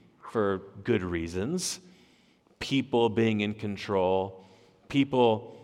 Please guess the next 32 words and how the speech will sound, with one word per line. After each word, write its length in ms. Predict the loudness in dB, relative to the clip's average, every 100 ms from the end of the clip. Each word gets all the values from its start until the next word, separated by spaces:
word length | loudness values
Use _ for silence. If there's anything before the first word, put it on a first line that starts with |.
| -20 -10 0
electing 500 | 4 4 2 -2 0
leaders 480 | 0 2 0 2
that, 180 | 2 0 -2 -18 -20 -20 -6
that 220 | -2 -2 -4 -18 -2
represent 760 | 0 2 0 0 0 0 0
them 200 | -2 0
well, 160 | 0 0
people 320 | 0 0 2
having 300 | 2 0 -2
a 60 | -8
say, 260 | -4 -2
people 260 | -2 -4 -2
having 240 | -2 -4
a 60 | -8
voice. 680 | -6 -4 -4 -6 -10 -16 -18 _ _ _ _ _ _ _ _
But 140 | -4 2
there 80 | 6
are 60 |
also 420 | 6 6 4 4 -4 -18 -20 -20 _ _ _ _ _ _
weaknesses 760 | -6 6 6 6 0 0 -2 -2
in 80 | -6
democracies. 880 | -4 -4 -6 -8 -8 -8 -10 -14 -18 _ _ _ _ _ _ _ _ _ _ _ -4
The, 180 | -2 0
the 140 | 0
French 440 | 2 2 2 -2 -10
student 640 | -8 -4 0 2 2 0
of 100 | -2
American 680 | 0 2 2 0 -4 -6 -6
democracy, 560 | -2 0 0 -2 -4 -2
Alexis 360 | 0 -2 -4
de 80 | -10
Tocqueville, 580 | -4 -2 -2 0 0 -2